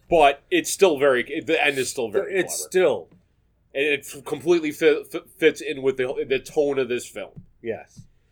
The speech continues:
Speaker 2: 'Cause he would have brought two million dollars in today's money to Brazil to live on for a year.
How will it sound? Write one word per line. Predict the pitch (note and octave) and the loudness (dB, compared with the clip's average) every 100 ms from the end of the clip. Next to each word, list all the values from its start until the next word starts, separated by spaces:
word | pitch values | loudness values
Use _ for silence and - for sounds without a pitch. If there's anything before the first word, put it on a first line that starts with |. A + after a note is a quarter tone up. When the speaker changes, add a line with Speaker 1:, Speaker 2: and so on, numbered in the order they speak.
| _ _ | _ _
Speaker 2:
'Cause | - C#3+ | -8 -2
he | G3+ | 0
would | G#3 | 0
have | F#3 | 0
brought | F3 E3+ D#3+ | 0 0 0
two | - G3+ | -2 -4
million | G3 F3+ D3+ | -4 -4 -2
dollars | B2+ G#2+ F#2 - - | -4 -4 -12 -18 -18
in | A#2+ | -16
today's | A#2 A#2+ A#2 A2 | -8 -4 -4 -6
money | G#2 F2+ F2 _ _ _ | -14 -16 -20 _ _ _
to | A2 | -18
Brazil | A2+ A2 A2 G#2 | -14 -10 -8 -8
to | G#2 | -12
live | G#2+ A2 G#2 | -10 -10 -10
on | G#2 | -14
for | G#2+ A2 | -12 -10
a | G#2+ | -10
year. | G2 F2+ | -14 -20